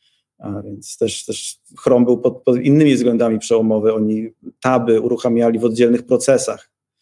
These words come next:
więc, e, jeżeli, a, a się wtedy często zdarzało, że strona mogła wysypać przeglądarkę,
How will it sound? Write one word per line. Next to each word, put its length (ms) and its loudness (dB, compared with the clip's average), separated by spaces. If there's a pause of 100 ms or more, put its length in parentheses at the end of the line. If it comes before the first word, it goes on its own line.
(320)
więc, 600 -6
e, 400 0
jeżeli, 520 -4
a, 140 2
a 80 -2
się 140 -6
wtedy 260 2
często 300 2
zdarzało, 420 2
że 120 -2
strona 380 0
mogła 480 0
wysypać 720 -2
przeglądarkę, 720 0